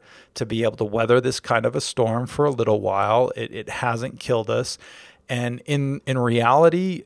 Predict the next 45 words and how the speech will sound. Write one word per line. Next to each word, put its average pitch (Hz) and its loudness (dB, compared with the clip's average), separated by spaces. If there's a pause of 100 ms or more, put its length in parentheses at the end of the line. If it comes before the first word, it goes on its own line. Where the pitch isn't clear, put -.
even 156 4
though 165 8 (120)
Holland 151 4
Assets 151 4
caught - 2
covid 143 4
in, 135 -2 (100)
in 127 -6
April 139 2
and, 123 2 (340)
and 117 -6
we've, 117 -4
uh, 113 2 (160)
w-, 127 -10
we, 131 -8
we've 127 -4
been 123 4
hit 117 0
kinda 139 0
hard, 143 6
we 123 0
haven't 139 2
had 127 0
to 120 -4
be 113 -6
hospitalized. 101 -2 (440)
You 120 -6
know, 117 -2
and 131 -4
it 127 0
was 120 -2
rough, 139 6
but 127 4
we're 123 2
on 139 4
a 135 4
path 131 -2
to 123 -8
recovery. 135 0
May's 120 -2
looking 131 -2
better 127 4
than 123 0
April 120 0
was, 120 2